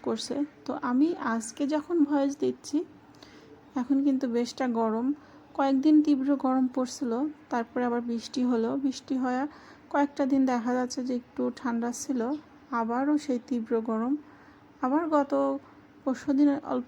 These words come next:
একটু বৃষ্টি হয়েছে, কালকেও হালকা একটু হয়েছে। তো দেখা যাচ্ছে যে গরমটা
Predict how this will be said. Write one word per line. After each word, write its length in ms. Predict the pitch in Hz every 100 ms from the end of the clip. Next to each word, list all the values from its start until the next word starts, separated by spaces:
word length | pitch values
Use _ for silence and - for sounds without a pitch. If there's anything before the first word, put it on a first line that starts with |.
| 269
একটু 160 | - 254
বৃষ্টি 280 | 240 233 - 254
হয়েছে, 280 | 262 247 269 320 - - - - - - - - - - - - - - - - - - -
কালকেও 340 | 240 240 226 311
হালকা 220 | 311 277 254
একটু 140 | 247 269
হয়েছে। 320 | 247 240 247 277 320 - - - - - -
তো 60 | - 226
দেখা 220 | 220 - 233
যাচ্ছে 240 | 240 - 233
যে 80 | 247 233 226
গরমটা 400 | 226 233 233